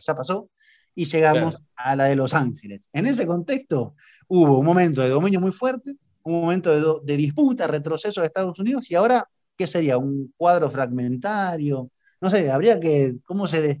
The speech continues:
Speaker 1: describe esta foto?
Speaker 2: Muy interesante, Marco, la, el recorrido, porque también muestra, eh, cuál es un poco el papel actual del gobierno de Biden, ¿no? Que es una especie de intento de, de vuelta a un status quo previo que es muy difícil de reponer, ¿no?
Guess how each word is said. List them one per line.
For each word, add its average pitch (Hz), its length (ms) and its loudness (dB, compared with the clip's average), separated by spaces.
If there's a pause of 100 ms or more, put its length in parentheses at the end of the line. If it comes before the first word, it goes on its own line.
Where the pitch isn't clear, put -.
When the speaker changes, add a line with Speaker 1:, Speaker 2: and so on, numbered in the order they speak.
(100)
Speaker 1:
describe 147 440 -4
esta - 220 -12
foto? - 340 -12 (600)
Speaker 2:
Muy 165 120 0
interesante, 175 560 0
Marco, 165 320 0
la, 120 240 4
el 120 160 -2
recorrido, 123 540 -2
porque 113 240 -6
también 113 360 -2
muestra, 147 600 -4 (140)
eh, 110 220 -4
cuál 131 220 0
es 139 220 -2
un 113 100 -10
poco 143 460 -2
el 110 140 -6
papel 110 340 -2
actual 120 680 0
del 101 160 -8
gobierno 113 640 -4 (600)
de 107 160 0
Biden, 113 400 0
¿no? 139 160 -2
Que 131 60 -2
es 131 100 -6
una 143 60 -4
especie 143 300 -2
de 139 60 2
intento 131 460 -2
de, 101 360 2
de 101 60 -4
vuelta 143 720 -2
a 107 80 -4
un 123 140 -4
status 123 440 -2
quo 127 380 0
previo 151 760 0 (560)
que 117 200 0
es 123 80 0
muy 151 160 0
difícil 143 480 -2
de 110 60 2
reponer, 98 580 -4
¿no? 160 400 -8